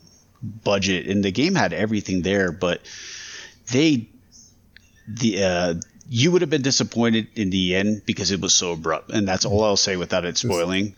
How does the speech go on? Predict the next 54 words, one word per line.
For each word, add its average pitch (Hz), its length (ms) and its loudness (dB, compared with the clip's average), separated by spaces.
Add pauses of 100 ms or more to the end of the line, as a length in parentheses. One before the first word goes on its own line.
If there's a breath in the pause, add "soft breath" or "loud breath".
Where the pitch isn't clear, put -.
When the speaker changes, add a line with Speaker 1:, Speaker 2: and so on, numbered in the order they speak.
Speaker 1:
It, 104 240 -2
Speaker 2:
just 107 180 -2
Speaker 1:
like, 117 160 4
Speaker 2:
cut. 117 320 -2
Speaker 1:
they 101 220 0
definitely 135 420 2
left 127 240 0
it 101 80 0
open 110 320 0
that 98 160 0
they 95 80 -4
might 95 180 0
do 98 140 0
another 90 260 0
one, 104 180 0
but 92 140 0
now 92 200 2
that 90 280 -2
the, 92 100 -2
um, 87 440 -4 (200)
Square 95 760 0
sold 98 400 0
off 92 260 0
Eidos 92 640 0
and, 104 140 0
and 87 240 -4
a 85 60 -2
whole 95 180 -2
bunch 95 200 -2
of 87 120 -4
other 87 180 0
studios, 110 800 0 (580 loud breath)
it's 101 260 0
just - 180 0
depending 85 440 -2
on 82 260 -2
whether 87 240 -2
they're 85 140 -4
gonna 82 160 -4
continue 85 520 -6
the 82 120 -6
saga 87 420 0
from 80 640 -4
there 95 320 2
or 85 160 -2
even 87 220 -2
the 82 120 -2
original 80 540 -6
tri-, - 200 -2
uh, 82 240 -4
the 82 120 -6
original 85 340 -4
first - 360 -4
two. 67 200 -6